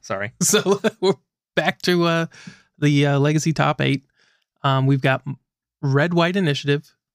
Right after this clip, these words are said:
Speaker 2: brought home by Cliff Boyardee. Oh, nice. Um, <laughs> took me a second to, like, get it. Uh, so let's see here. So what is the big, the interesting things were, like,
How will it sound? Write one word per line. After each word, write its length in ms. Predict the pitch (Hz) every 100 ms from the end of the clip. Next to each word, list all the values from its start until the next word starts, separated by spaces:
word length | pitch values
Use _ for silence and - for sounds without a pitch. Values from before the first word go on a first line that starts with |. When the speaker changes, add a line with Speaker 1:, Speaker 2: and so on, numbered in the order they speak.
| _ -
Speaker 2:
brought 220 | 143 160
home 500 | - 139 143 139 135 139
by 460 | 131 123 131 127 -
Cliff 720 | _ - 151 175 - - - _ _
Boyardee. 580 | 147 147 147 143 123 - -
Oh, 160 | 139 -
nice. 300 | - 123 - _ _ _ _ _ _
Um, 560 | 135 120 110 110 175 226 -
<laughs> 840 | - - - - - _ - -
took 160 | 170 143
me 60 |
a 60 | 151
second 280 | 226 226 151
to, 60 | 143
like, 240 | 135 131
get 140 | 143 135
it. 140 | - _ - - _ _ _ _
Uh, 160 | 160 170 - _ _ _ _
so 60 | 139
let's 180 | 135
see 160 | - 131
here. 340 | - - - - _ _ _ _
So 520 | 147 135 135 135 135 135
what 280 | 139 170 -
is 380 | 175 165 - - _
the 100 | 147
big, 200 | 156 190 _ -
the 120 | 160
interesting 460 | 180 190 165 175 156
things 360 | 156 147 135 -
were, 280 | 151 147 131 - _
like, 320 | 156 147 127